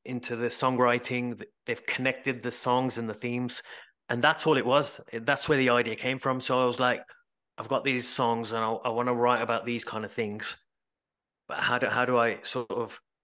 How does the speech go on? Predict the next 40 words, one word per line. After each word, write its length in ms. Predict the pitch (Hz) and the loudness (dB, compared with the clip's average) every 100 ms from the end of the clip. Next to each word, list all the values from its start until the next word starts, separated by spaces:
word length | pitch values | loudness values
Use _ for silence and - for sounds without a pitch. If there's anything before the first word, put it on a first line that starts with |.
| _ - | _ 0
do 100 | 127 | 2
I 40 | |
release 320 | 117 120 135 | 4 2 0
them 120 | 131 | -2
separately 500 | 113 - - 139 165 | 0 0 2 2 2
or 140 | 147 123 | 2 2
do 160 | 117 | 2
I 140 | 117 113 _ _ _ _ _ _ - | 2 0 _ _ _ _ _ _ -4
bring 180 | 131 127 | 0 0
them 120 | 120 | 0
together 340 | 120 131 127 | 0 0 2
as 260 | 113 110 - | 4 2 -2
one 320 | 110 117 117 | -2 0 2
sort 220 | - - | -2 -6
of 80 | - - _ - _ - | -8 -18 _ -20 _ -6
theme 280 | 117 113 | -4 -2
and 100 | 110 | -2
one 180 | 110 120 | 0 0
story 500 | - - 120 120 120 | 0 0 2 2 0
and 120 | 110 113 | -4 -4
one 360 | 120 120 113 - | -2 -2 -4 -4
long 280 | 123 117 107 | 0 0 0
video?" 300 | 123 120 117 | 0 2 2
'Cause 140 | 120 | 2
that 180 | 160 131 | 2 2
video, 380 | 151 165 127 - - - - _ | 4 6 6 4 -4 -14 -18 _
um, 240 | 117 117 120 | 0 0 0
was 180 | 110 - | -2 0
an 120 | 123 - | 0 0
eighteen 360 | 135 135 143 127 | -2 0 0 0
minute 240 | 120 - | 0 0
video. 240 | 131 143 | 2 4
It 60 | 123 | 4
was 140 | 117 | 0
one 320 | 110 127 135 127 | -2 2 4 4
long 300 | 135 120 107 - | 2 2 -4 -6
eighteen 340 | 123 123 123 | -6 -4 -2
minute 220 | 117 110 | -2 -4
video 420 | - 127 135 143 - _ - | -4 -2 0 -2 -8 _ -4
with 360 | 123 120 - | -2 -2 -4